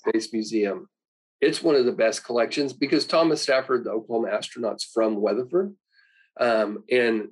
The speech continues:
they have an amazing collection, amazing facility. Um, and, you know, if you're kind of looking at transportation and the way people move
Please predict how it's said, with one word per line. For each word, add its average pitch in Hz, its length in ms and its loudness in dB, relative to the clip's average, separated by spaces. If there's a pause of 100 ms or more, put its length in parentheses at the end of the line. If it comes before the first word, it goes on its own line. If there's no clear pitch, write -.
(180)
they 131 220 4
have 120 260 -2
an 117 120 -4
amazing 117 600 -2
collection, 110 480 -4
amazing 113 520 -2
facility. 117 680 -2 (460)
Um, 113 380 0
and, 127 280 2
you 151 120 2
know, 135 160 4
if 127 120 -2
you're 127 300 0
kind 147 220 0
of 143 80 4
looking 139 320 2
at 120 100 -2
transportation 127 880 0
and 120 100 -2
the 117 80 -8
way 120 200 0
people 123 260 -8
move 135 380 2